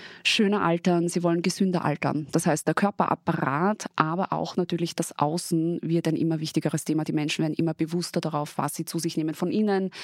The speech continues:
welche Nährstoffe zum Beispiel und was ich mir auf die Haut klatsche von außen. Das heißt, dieses Bewusstsein wird einfach immer mehr und man kann heutzutage Gott sei Dank auch immer mehr machen, mit Kollagen zum Beispiel.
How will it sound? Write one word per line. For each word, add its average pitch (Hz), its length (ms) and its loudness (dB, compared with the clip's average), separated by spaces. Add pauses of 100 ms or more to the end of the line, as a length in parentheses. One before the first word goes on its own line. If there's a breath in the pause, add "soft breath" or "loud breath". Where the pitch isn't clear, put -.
(160 loud breath)
welche 151 220 -2
Nährstoffe 170 500 2
zum 165 160 2
Beispiel 156 460 0 (320 loud breath)
und 175 160 4
was 147 180 0
ich 170 100 -2
mir 175 120 4
auf 156 100 -2
die 156 140 4
Haut 147 220 -2
klatsche - 340 0
von - 160 0
außen. - 300 -2
Das 165 120 0
heißt, 160 200 0
dieses 175 200 0
Bewusstsein 170 720 -2
wird 165 300 -2
einfach 156 420 -2
immer 165 240 0
mehr 165 320 0 (380 loud breath)
und 180 60 4
man 175 120 4
kann 160 320 0
heutzutage 160 580 0
Gott 151 240 -2
sei 175 120 2
Dank 151 320 -2
auch 143 160 -2
immer 165 200 2
mehr 156 360 0 (240 loud breath)
machen, 151 480 0
mit 175 160 4
Kollagen 160 480 2
zum 156 180 -2
Beispiel. - 440 -2